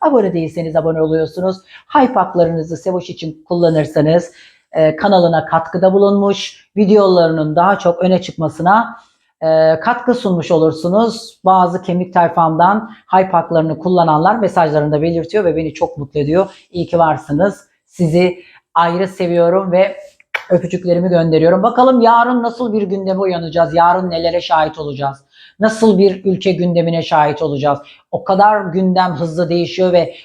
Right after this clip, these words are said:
o kadar "bu da mı?" diyeceğimiz haberlerle yüzleşiyoruz ki şimdiden yarın haberlerini merak ediyorum. Yarın haberlerinde yarın inşallah kritiğini yapacağız. Şimdilik benden bu kadar.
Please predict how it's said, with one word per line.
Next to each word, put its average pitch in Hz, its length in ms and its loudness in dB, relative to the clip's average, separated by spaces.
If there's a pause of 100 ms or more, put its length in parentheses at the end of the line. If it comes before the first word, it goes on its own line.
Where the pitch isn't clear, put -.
(120)
o 170 140 -6
kadar 202 440 2 (680)
"bu 254 160 4
da 240 100 4
mı?" 202 180 -2
diyeceğimiz 175 760 -4 (140)
haberlerle 175 640 0
yüzleşiyoruz 170 680 -4
ki 165 100 -12
şimdiden 170 360 -2
yarın 165 340 2
haberlerini 156 500 0
merak 165 360 2
ediyorum. 165 440 -2 (140)
Yarın 233 260 2
haberlerinde 190 840 0 (140)
yarın 185 380 2
inşallah 165 520 -2
kritiğini 160 380 -10
yapacağız. 175 440 -2 (120)
Şimdilik 151 320 -6
benden 147 300 -2
bu 143 80 -8
kadar. - 320 0